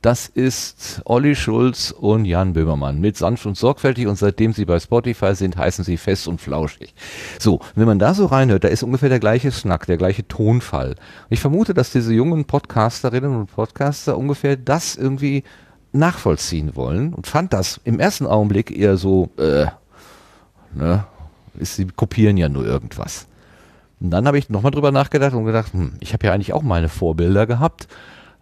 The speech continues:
ähm, und möchte jetzt kleine, gerne so einen kleinen Exkurs vorher noch machen. Ich hab mich, hab immer überlegt, was hab ich denn eigentlich für Vorbilder gehabt? Unter anderem fiel mir der Name Peter Frankenfeld ein. Ich weiß nicht, ob den einer von den Zuhörern hier noch kennt. Ich vermute mal ja.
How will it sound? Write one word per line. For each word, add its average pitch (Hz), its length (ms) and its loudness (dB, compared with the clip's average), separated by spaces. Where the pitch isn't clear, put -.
ähm, 110 580 0
und 92 400 -2
möchte 117 220 2
jetzt 113 180 2
kleine, 120 380 2
gerne 127 300 2
so 110 80 4
einen 104 80 -2
kleinen 131 260 2
Exkurs 143 560 0
vorher 82 340 0
noch 82 220 -4
machen. 87 380 -4
Ich 110 180 2
hab - 60 -2
mich, 127 100 2
hab 120 300 0
immer 104 180 0
überlegt, 107 320 2
was 101 140 -4
hab - 100 -2
ich - 80 -10
denn - 120 -2
eigentlich 92 200 -4
für 98 80 -2
Vorbilder 101 540 0
gehabt? 90 340 -2
Unter 87 240 -6
anderem 160 320 0
fiel 151 160 -2
mir 139 80 2
der 120 100 2
Name 110 240 2
Peter 120 220 -4
Frankenfeld - 680 -4
ein. 58 240 -10
Ich - 60 -4
weiß - 220 2
nicht, 98 160 0
ob 87 80 0
den 107 160 2
einer 90 300 2
von 117 140 4
den 98 260 4
Zuhörern 101 580 4
hier 107 180 4
noch 90 180 0
kennt. 110 320 0
Ich - 80 -18
vermute 90 340 -4
mal 76 200 -2
ja. 73 460 -2